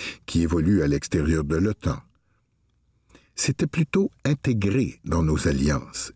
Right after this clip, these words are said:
précise monsieur Maloney. Cette parenthèse nucléaire, qui va en gros de mille neuf cent soixante-deux à mille neuf cent quatre-vingt-quatre, représente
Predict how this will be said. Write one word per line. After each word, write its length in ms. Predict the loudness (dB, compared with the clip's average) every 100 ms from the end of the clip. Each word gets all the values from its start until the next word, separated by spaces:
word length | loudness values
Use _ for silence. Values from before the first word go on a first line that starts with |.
| -4
précise 460 | -2 0 2 2
monsieur 260 | 2 0 0
Maloney. 640 | 0 2 0 0 -4 -8 -12 _ _ _ _ _ _ _ _ -16 -14 -8
Cette 320 | -2 0 0
parenthèse 600 | 0 0 2 0 0 0
nucléaire, 720 | 0 2 2 2 2 0 -2 -6 -20 -20 _
qui 140 | 2
va 360 | 4 4 2 0
en 220 | 0 2
gros 260 | 2 2 2
de 260 | 2 2
mille 260 | 4 4 4
neuf 180 | 2 0
cent 180 | 0 -2
soixante-deux 680 | 0 -2 0 0 2 2
à 40 | 2
mille 140 | 2
neuf 160 | 0 0
cent 120 | -2
quatre-vingt-quatre, 880 | -2 -2 0 0 0 -2 -2 -4 -8 -10 -20 -20 _ _ _ _ 0
représente 840 | 0 0 0 2 4 4 2 -2